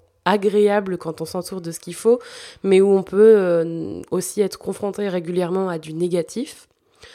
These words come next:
dans le sens où, par exemple, vous allez avoir beaucoup, beaucoup d'actualités, beaucoup de débats, beaucoup d'images. Et, euh, dernièrement, c'est vrai que pour ma part, j'essaye au maximum de pas trop le consulter,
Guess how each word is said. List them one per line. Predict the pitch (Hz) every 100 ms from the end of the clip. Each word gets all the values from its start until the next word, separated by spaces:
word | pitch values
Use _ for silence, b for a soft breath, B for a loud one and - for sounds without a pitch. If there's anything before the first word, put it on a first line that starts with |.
| B B
dans | 180
le | 175
sens | 220 240 - -
où, | 214 214
par | 180
exemple, | 160 160 196 180
vous | 165 165
allez | 160 170 180
avoir | 156 165 170
beaucoup, | 160 170 -
beaucoup | 175 170 196
d'actualités, | 160 156 151 147 - 190 196 196 B B B -
beaucoup | 175 175 185
de | 165
débats, | 170 190
beaucoup | 185 175 190
d'images. | 160 180 220 190
Et, | 165 160
euh, | - 78 - - B B B -
dernièrement, | 180 185 190 233
c'est | 233 185
vrai | 185
que | 202 - 170 160
pour | 160 165
ma | 165
part, | 165 208
j'essaye | 185 170 - 196 185 -
au | 180
maximum | 180 185 - 185 180 180
de | 156
pas | - 190
trop | - 226
le |
consulter, | 214 226 - 190 - 196